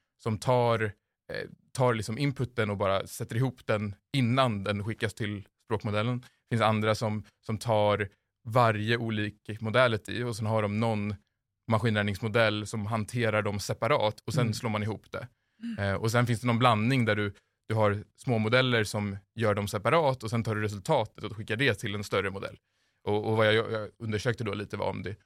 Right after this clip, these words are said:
Speaker 1: om det finns någon middle ground här där, där, v-, vad är liksom den optimala sättet att, att, att kombinera? Hur mycket ska du göra på varje innan du går till den stora som kombinerar dem?
Speaker 2: Mm.
Speaker 1: Och sådär.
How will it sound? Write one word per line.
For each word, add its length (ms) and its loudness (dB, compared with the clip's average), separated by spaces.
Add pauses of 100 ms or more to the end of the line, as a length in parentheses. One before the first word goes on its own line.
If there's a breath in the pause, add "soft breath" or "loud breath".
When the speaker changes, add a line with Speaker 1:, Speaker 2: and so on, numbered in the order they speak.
(180)
Speaker 1:
om 60 -6
det 60 -2
finns 200 -2
någon 280 -2 (160)
middle 340 2
ground 380 4
här 180 0
där, 260 -2 (360)
där, 220 4
v-, 140 -6 (460)
vad 300 6
är 180 2
liksom 220 -4
den 120 -4
optimala 640 2
sättet 400 -8
att, 160 -4 (580)
att, 280 -12
att 100 -8
kombinera? 460 -4
Hur 220 2
mycket 300 0
ska 140 -4
du 80 -4
göra 200 2
på 100 -6
varje 520 0 (360)
innan 280 0
du 80 -4
går 140 -2
till 180 -8
den 160 -4
stora 360 -4
som 160 -8
kombinerar 440 -4
dem? 240 -14
Speaker 2:
Mm. 100 2
Speaker 1:
Och 40 0
sådär. 220 -6